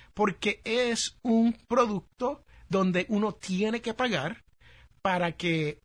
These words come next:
puedas aprender cómo usar este software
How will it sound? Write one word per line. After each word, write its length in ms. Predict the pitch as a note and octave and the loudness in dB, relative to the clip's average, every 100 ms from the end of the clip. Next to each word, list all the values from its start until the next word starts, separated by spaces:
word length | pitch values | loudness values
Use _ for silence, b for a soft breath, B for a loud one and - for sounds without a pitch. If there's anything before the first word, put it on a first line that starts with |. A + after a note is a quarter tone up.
| - | -16
puedas 420 | - F3 F#3+ G#3+ - | 0 2 2 -2 -2
aprender 560 | C#4+ A#3 F#3+ D#3 C#3+ - | -4 -2 -2 -2 -4 -8
cómo 420 | - F#3 G3+ G#3+ G3+ | -4 0 2 0 0
usar 520 | F#3 - A#2+ B2+ D3+ b b - | -2 -2 -4 -8 -10 b b -4
este 380 | F#3+ - - A#3+ | -4 -2 -2 -2
software 680 | - G3+ E3+ - A2 G3 | 0 -2 -4 -6 -8 -8